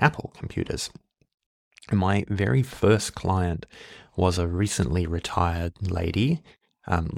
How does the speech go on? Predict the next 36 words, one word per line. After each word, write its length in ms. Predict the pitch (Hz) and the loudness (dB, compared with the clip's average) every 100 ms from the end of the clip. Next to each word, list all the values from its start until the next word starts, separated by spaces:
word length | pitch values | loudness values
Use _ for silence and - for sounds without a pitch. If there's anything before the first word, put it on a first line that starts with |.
| - - | -6 -2
let's 200 | 95 - | -2 -2
call 240 | - 92 | 2 2
her 240 | 85 82 | 2 -2
Jenny. 480 | 82 92 95 98 92 - - | 0 2 4 4 2 -4 -10
Her 80 | 85 | -6
name 200 | 92 90 | -4 0
is 80 | |
not 200 | 104 117 | 2 2
Jenny. 240 | 110 107 101 | 2 0 0
Let's 160 | - | -4
call 180 | - 90 | -6 -6
her 80 | 87 | -4
Jenny, 260 | 87 90 - - - - - | -4 -4 -6 -12 -18 -16 2
who 100 | 110 | 4
had 240 | 92 95 - | 4 0 4
been, 360 | 101 98 95 | 6 6 4
uh, 280 | - 90 87 | 0 -4 -2
an 80 | 101 | -2
executive 520 | 95 - 110 - 92 | 0 4 2 2 -2
assistant 520 | 90 - - - - - | 0 0 -2 -2 -8 -8
for 120 | 87 | -4
many 200 | 82 80 | -2 0
years. 400 | 80 78 80 - _ _ - - - | 0 -2 -6 -12 _ _ -20 -20 -6
She 260 | - 110 | 2 2
had 200 | 101 95 | 2 0
been 280 | - 92 90 | 0 0 2
very 200 | 87 85 | -2 -6
confident 640 | - - 135 123 127 120 - | -2 0 0 2 0 0 -2
and 200 | 98 - | -4 2
organized 680 | 110 113 110 110 107 107 - | 4 4 4 4 4 2 0
in 120 | 107 | 0
her 220 | 98 104 | 2 4
world, 460 | 98 98 104 139 156 - - - _ | 6 6 6 2 -4 -14 -20 -20 _
and 380 | - 98 92 92 - | -2 2 2 -2 -4
now 320 | 92 95 92 | 0 2 0
retired, 800 | 90 87 - - 85 82 87 135 | -2 -4 -6 -2 0 0 0 0